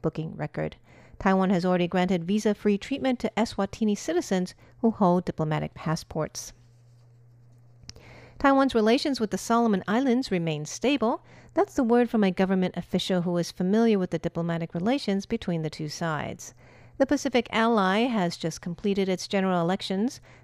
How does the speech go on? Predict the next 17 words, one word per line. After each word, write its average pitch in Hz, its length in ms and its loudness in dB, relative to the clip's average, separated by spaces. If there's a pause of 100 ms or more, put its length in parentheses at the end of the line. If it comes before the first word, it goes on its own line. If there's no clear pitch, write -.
Former 165 240 2
Prime 180 320 0
Minister 185 340 -2
Manasseh 170 420 -2
Sogavare, 180 920 0 (260)
who 185 80 0
was 160 140 -2
in 165 160 -4
office 320 320 0
from 214 140 -2
twenty 339 340 0
fourteen 277 540 0
to 254 60 -2
twenty 214 300 0
seventeen, 254 640 -4
took - 260 -6
office 180 320 -2